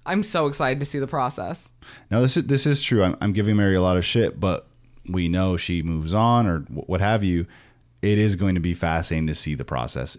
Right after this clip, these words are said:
Speaker 2: in this, hopefully in this season.
Speaker 1: We're back at Salsa Brava with Cody and Christine. Cody feels so betrayed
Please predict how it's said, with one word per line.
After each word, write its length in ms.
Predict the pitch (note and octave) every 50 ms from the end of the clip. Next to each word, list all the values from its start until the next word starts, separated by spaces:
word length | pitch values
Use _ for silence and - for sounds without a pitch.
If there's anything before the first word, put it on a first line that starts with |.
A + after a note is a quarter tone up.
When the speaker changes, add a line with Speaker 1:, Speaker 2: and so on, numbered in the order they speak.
| -
Speaker 2:
in 160 | - E2+ E2+
this, 160 | D#2+ D#2+ D#2 D#2 -
hopefully 500 | - - A2+ A#2 - - A#2 A#2 A#2 -
in 220 | E2 F#2+ F#2 F#2 D#2+
this 200 | F2 F2 D#2+ -
season. 480 | - E2 D#2 C#2+ B1 B1 B1 C2 - _ _ _ _ _ _ _ _ _ -
Speaker 1:
We're 100 | F3+ G3
back 320 | F#3+ F3+ F#3+ G#3 B3 - A#3+
at 80 | A3
Salsa 380 | A3 - G#3+ G#3+ G#3+ - - D4
Brava 380 | - A3 F#3+ F#3 F3+ F3 G3 G3
with 160 | G3 F#3+ -
Cody 340 | - G3 F3 E3+ D#3+ D#3+ D#3+
and 100 | D#3+ D#3+
Christine. 720 | - - E3+ D#3+ - - - D3 C3+ G#2+ D2 C#2+ D3 F3 - _ _ _ _ _ _ _ _ _ -
Cody 300 | - - A#3 C4 D4+ D4
feels 260 | - E4 E4 D4+ B3
so 640 | - - - - A3 G#3 G#3+ G#3+ G#3 G#3+ G#3+ - -
betrayed 720 | F3+ G3+ G3 G3 - - - F3+ E3 E3 E3 F3+ F#3+ -